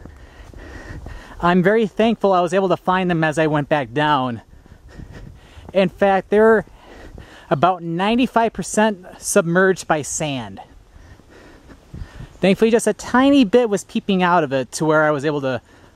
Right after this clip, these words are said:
obtain them. So I got lucky with that. 'Cause if you've, I don't know if this video will be going, I think this video might go up s-,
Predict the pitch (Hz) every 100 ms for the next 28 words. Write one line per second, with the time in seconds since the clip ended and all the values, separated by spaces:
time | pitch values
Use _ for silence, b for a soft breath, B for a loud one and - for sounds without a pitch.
0 | b 175 - 196 214 185 151 143 113 B
1 | B B B B - B B B B B
2 | B - 175 190 208 170 180 - 143 127
3 | 143 135 143 - - - - - - -
4 | B B B B B 151 180 233 196 -
5 | B B B B B B B B 160 208
6 | 214 196 220 214 185 190 190 185 180 180
7 | 277 208 214 190 175 151 175 160 - -
8 | - _ _ _ b b b b b -